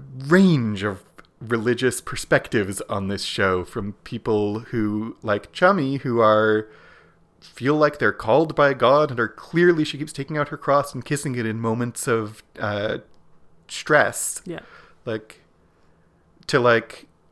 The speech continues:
Speaker 1: Jenny Lee is like, "Do you have a faith?" "Not really. I'm Church of England."
Speaker 2: Mm-hmm.
Speaker 1: Like, she doesn't, she's not, like, a militant atheist, but she's like, "I,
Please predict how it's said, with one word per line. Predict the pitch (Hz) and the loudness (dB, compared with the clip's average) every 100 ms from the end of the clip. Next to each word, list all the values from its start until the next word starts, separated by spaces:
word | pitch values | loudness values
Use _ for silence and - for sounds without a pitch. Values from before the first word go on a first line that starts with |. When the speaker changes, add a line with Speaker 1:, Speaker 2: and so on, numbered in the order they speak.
| _ - | _ -16
Speaker 1:
Jenny | 120 139 139 135 | 0 2 2 0
Lee | 127 131 | 0 2
is | 131 117 | 2 2
like, | 123 117 - - | 2 2 -2 -8
"Do | 135 | -2
you | |
have | 151 | 0
a | 170 | 0
faith?" | 190 180 185 _ | -2 -2 -6 _
"Not | 320 320 | -6 -6
really. | - 120 156 120 127 | -2 0 2 2 -2
I'm | 151 165 | -4 -8
Church | - 233 214 | -8 -10 -10
of | 131 | -6
England." | 143 127 110 110 117 127 - - | -4 -2 -2 -2 -6 -10 -12 -8
Speaker 2:
Mm-hmm. | 185 185 180 160 151 160 - - | -4 -2 -2 -4 -10 -16 -16 -10
Speaker 1:
Like, | 120 | -10
she | - 127 120 | -6 -4 -2
doesn't, | 120 113 117 110 - - - _ _ _ | -4 -4 -6 -6 -10 -12 -16 _ _ _
she's | - - 113 | -18 -12 -8
not, | 123 120 - | -2 -2 2
like, | 110 104 | 2 2
a | 104 98 | 2 2
militant | 98 110 139 160 139 131 - | 0 0 2 2 2 -6 -2
atheist, | 151 156 160 160 - - | -2 4 4 4 -2 -12
but | - | -12
she's | - 131 - | -8 -8 0
like, | 117 113 - - _ _ _ | 0 0 -4 -20 _ _ _
"I, | 269 254 | -8 -8